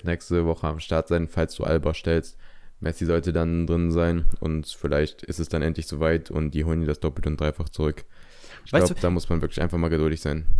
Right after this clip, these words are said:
Speaker 2: Ja, also ich hoffe echt, dass es an dem liegt und nicht an mir, weil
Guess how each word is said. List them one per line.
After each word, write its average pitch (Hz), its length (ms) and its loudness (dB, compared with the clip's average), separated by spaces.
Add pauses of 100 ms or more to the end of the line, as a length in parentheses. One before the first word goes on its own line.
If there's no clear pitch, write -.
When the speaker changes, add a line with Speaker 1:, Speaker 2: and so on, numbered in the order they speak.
(320)
Speaker 2:
Ja, 127 280 6
also 131 180 6
ich 123 120 2
hoffe 151 160 4
echt, 156 160 4
dass 139 120 4
es 131 140 0
an 123 220 4
dem 143 200 6
liegt 127 220 4
und 127 60 6
nicht 131 140 4
an 117 120 6
mir, 147 180 6
weil 123 160 6